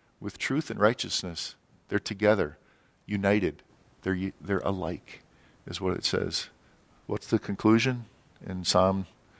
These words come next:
nineteen, verse ten? What's the reward? It says,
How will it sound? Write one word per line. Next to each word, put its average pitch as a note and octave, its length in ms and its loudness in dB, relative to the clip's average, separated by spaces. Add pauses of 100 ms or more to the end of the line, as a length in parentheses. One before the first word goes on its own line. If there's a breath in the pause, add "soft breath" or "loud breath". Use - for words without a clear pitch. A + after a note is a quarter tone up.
(960 soft breath)
nineteen, F#2+ 460 0
verse F#2 240 2
ten? A2 380 -2 (840)
What's F2 260 0
the - 100 -6
reward? F#2+ 440 4 (1040 soft breath)
It - 60 -2
says, - 560 2